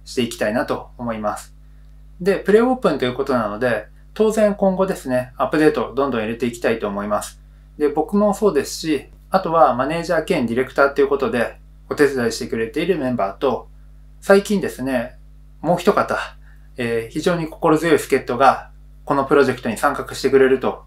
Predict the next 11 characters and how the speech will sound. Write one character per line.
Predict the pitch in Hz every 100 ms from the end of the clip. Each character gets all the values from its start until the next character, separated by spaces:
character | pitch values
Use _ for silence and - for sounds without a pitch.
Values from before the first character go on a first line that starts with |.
| -
い | 131
う |
こ | 127
と | 120 113
で、 | 123 - - - - - - - -
ト | 180
ー |
タ | 185
ル | 175 175 -
三 | 190 190
名、 | 139 - -